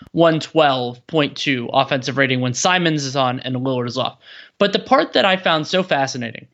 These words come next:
is Anthony Simons, both kind of his shot distribution and his overall efficiency this season is virtually identical, one-tenth of one percent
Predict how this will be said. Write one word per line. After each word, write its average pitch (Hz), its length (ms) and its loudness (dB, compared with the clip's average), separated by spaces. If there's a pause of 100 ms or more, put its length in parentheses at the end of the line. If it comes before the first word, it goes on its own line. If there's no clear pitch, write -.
is 170 520 0 (140)
Anthony 285 380 0
Simons, 160 720 -2 (140)
both 208 420 2
kind 233 220 0
of 196 60 -4
his 185 200 0
shot 214 480 0
distribution 147 920 -2 (160)
and 208 220 2
his 190 240 2
overall 233 560 2
efficiency 165 600 -2
this 127 200 -4
season 117 420 -6 (140)
is 208 200 4
virtually 262 880 2
identical, 202 760 0
one-tenth 240 720 0
of 175 140 2
one 190 320 2
percent 175 540 0